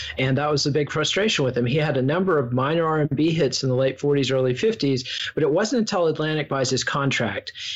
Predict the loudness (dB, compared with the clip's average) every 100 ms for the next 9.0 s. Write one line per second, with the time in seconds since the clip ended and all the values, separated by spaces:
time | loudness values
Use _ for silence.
0 | -8 -2 0 2 2 2 0 -2 -10 _
1 | _ -4 0 2 2 2 0 0 0 0
2 | 2 0 0 0 0 0 0 0 -2 -2
3 | -2 -2 -6 _ -20 _ _ -4 0 0
4 | 0 0 0 0 0 0 2 2 2 0
5 | 0 0 2 0 0 0 0 0 -2 0
6 | 2 2 0 0 0 2 2 2 2 0
7 | 0 -2 0 0 0 0 -2 -2 -2 0
8 | 0 -2 -4 -4 -2 -2 0 -2 -4